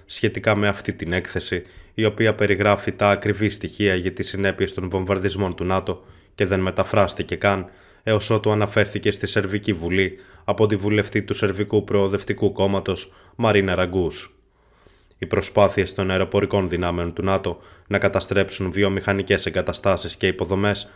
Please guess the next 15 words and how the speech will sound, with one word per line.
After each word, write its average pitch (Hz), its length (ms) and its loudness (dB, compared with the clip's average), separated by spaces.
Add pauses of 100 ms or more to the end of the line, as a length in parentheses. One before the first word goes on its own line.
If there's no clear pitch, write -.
(220)
απελευθέρωσαν 107 800 2
επικίνδυνα 90 600 -2
υλικά 87 460 0 (280)
που 95 120 -6
μόλυναν 92 480 0
τον 98 180 0
αέρα, 95 340 4
το 104 100 -2
νερό 98 280 2
και 90 120 -6
το 104 120 0
έδαφος. 80 640 -2 (560)
Αυτές - 380 -4
οι 90 60 -2
ουσίες 92 520 0